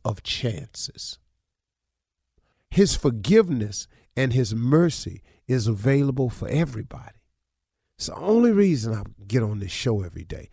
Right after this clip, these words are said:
It's the only reason I have the blessings that's coming my way. It's the only way that the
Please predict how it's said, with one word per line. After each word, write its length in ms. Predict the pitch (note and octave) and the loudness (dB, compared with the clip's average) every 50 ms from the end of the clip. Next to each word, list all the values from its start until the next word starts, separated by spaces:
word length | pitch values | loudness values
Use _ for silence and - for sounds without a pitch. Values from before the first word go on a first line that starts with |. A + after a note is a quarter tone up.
| _ _ _ | _ _ _
It's 80 | - - | -16 -8
the 80 | - | -4
only 140 | D3 D#3+ D#3+ | -2 0 2
reason 300 | D#3 E3 E3 C#3+ D#3 D#3 | 4 4 4 4 2 2
I 140 | D#3 D3 D3 | 2 2 2
have 220 | D3 D3 C3+ B2 | 2 2 2 0
the 60 | A2+ | -2
blessings 540 | G#2+ F#2+ G2 C3+ C#3 C#3+ - - C3+ A#2+ G#2+ | -6 -6 0 0 0 0 2 -2 -4 -4 -4
that's 160 | - A2+ - | -6 -8 -8
coming 340 | - - - D3 C#3 C3 B2 | -8 -4 -2 0 0 0 0
my 180 | B2 C3 B2 B2+ | 0 0 0 0
way. 300 | C3 B2 C#3+ C3+ G2+ - - - - - _ | -2 -2 -2 -4 -4 -8 -10 -18 -20 -10 _
It's 140 | - F#3 - | -2 -2 0
the 120 | - - - _ _ | -2 -6 -8 _ _
only 320 | E3 F#3+ G#3 G3+ G3 F#3 F3+ | 4 4 4 6 4 4 2
way 480 | D#3 C#3 D3 F#3+ G3 F#3 D3+ C3 A2+ - _ _ _ _ | 2 4 4 4 4 4 2 0 -2 -6 _ _ _ _
that 180 | C3 B2 - | -4 -4 -4
the 80 | - - | -6 -18